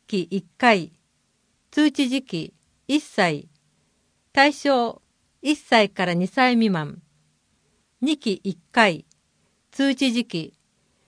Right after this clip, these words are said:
小学校就学一年前の四月。対象、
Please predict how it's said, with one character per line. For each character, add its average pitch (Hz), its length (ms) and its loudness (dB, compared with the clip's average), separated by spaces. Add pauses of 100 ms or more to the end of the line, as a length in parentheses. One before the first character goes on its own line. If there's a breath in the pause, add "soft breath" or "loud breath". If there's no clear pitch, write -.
(200)
小 294 300 4
学 294 200 2 (120)
校 185 220 0
就 233 300 0
学 220 300 0
一 220 220 -2
年 262 240 2
前 220 240 2
の 160 240 -4
四 208 200 -4
月。 214 540 -4 (1200)
対 262 220 2
象、 226 520 0